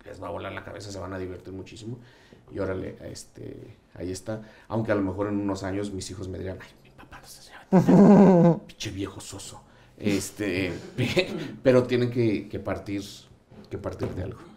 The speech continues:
Speaker 1: Bueno, ¿algo más que quieras agregar,
Speaker 2: No,
Speaker 1: Chupito?
Speaker 2: yo la verdad, este... Fue una discusión interesante, me, me cambié de bando, bando, salté y salté, pero
Speaker 1: No, pero es que no son bandos, o sea, no, repito, n-,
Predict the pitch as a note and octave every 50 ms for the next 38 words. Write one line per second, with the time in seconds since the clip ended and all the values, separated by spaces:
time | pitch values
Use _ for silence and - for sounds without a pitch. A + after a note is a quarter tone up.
0 | _ - - - - - - F#2+ F#2+ G2 F#2+ - - _ _ _ - - G2 G#2
1 | G#2 G2+ G#2 G#2+ G#2+ - G#2 A2+ G#2 G2+ G#2 G2+ G2+ G2+ G#2 G#2 A2 A#2+ B2 B2
2 | B2+ C#3 D3 C#3 A#2+ C#3 C#3+ D3 D3 C#3 B2 A#2+ A#2+ A#2 C3 C3+ C3 C3 B2+ A#2+
3 | - - - G#2 G2+ F#2+ F2+ - _ _ _ _ _ _ - - _ - F3 G3
4 | G3+ G#3 G3+ F3 E3 D3+ - E3+ - F#3 F#3+ G3+ G3+ E3+ F3+ E3 D#3+ E3 E3+ E3
5 | E3 E3+ D#3+ D#3 C#3 C#3+ - - - - - - F3+ G3+ G3 G#3 G#3 G3 F#3+ F#3
6 | G3+ G#3+ A3 A3+ A3 G3+ G#3 G#3 G#3 G3+ G3 F#3 F#3+ F#3+ F#3 F#3 F3+ F3 F3+ D3
7 | C3+ B2+ E3+ E3 E3 E3 D3+ C3+ A#2+ B2+ D3+ D#3+ E3 E3 - C3 A#2 A2+ A2 A2
8 | - E4+ F4+ - C4 C#4 D4 - - C4 C#4 - - F4 A#3+ A3 - A#3 A#3+ A3
9 | G3+ E3+ D3+ C#3+ C#3 D#3 D#3+ E3 F3 - C#3+ - C#3+ C#3 C3+ D3 C#3+ - - G#2+
10 | C3 C3+ C#3+ D3+ D3 D#3+